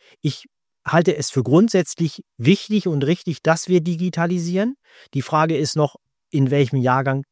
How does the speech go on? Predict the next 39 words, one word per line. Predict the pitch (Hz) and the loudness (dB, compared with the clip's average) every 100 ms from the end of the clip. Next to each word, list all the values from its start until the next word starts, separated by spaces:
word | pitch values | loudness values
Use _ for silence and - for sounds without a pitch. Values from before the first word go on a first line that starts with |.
| - | 0
müssten | 143 - 120 | 0 0 -4
wir | 120 120 | -4 -2
anfangen? | 156 185 208 | -4 -2 -2
Also | 156 110 | -2 -2
wir | 123 151 | -2 -2
starten | - 143 143 | -2 -4 -2
in | 139 | -2
Niedersachsen | 135 135 127 117 135 | 0 0 0 -4 -4
mit | 123 | -2
dem | 120 | 0
Jahrgang | 120 110 107 | -2 -2 -4
sieben. | 104 156 240 _ _ _ _ _ _ | -2 -4 -4 _ _ _ _ _ _
Bayern | 131 139 143 | -2 0 -2
startet | - 127 123 117 | -2 -4 -2 -4
mit | 120 | -4
dem | 123 | -2
Jahrgang | 120 117 104 104 | 0 -2 -2 -4
acht. | 156 220 - _ _ - _ - | -6 -8 -12 _ _ -20 _ -16
Ich | - | 0
kenne | 190 165 | 0 0
auch | 131 | -4
Schulen | 185 208 185 | 0 2 2
hier | 180 | 2
in | |
Niedersachsen, | 175 165 147 147 - 151 | 2 2 0 -4 -4 -2
die | 139 147 - | 0 -2 -4
starten | 139 135 135 143 139 170 | -6 -4 -2 -2 -4 -4
mit | 127 - | -8 -2
ihrer | 139 143 | 0 0
Digitalisierung | 120 123 127 139 135 123 117 139 139 | -2 -4 -4 -2 -2 0 0 -2 -2
im | 147 131 | -4 -4
Jahrgang | 127 123 117 120 | -2 -2 -2 -2
neun, | 123 151 202 135 | -2 0 0 0
haben, | 127 131 - | -4 -6 -8
ähm, | 143 120 | -6 -6
ausgezeichnete, | 131 170 185 180 - 156 147 156 143 135 | -4 -4 -2 -4 -2 -2 -2 -4 -4 -6
prämierte, | - 139 135 160 196 190 196 - - _ _ | -2 0 2 2 2 2 0 -4 -20 _ _
ähm, | 151 139 135 131 | 0 2 4 4
Medienkonzepte, | 151 175 196 196 196 - 185 - 190 - 202 240 | 2 2 2 2 0 0 -2 0 -4 0 -2 -2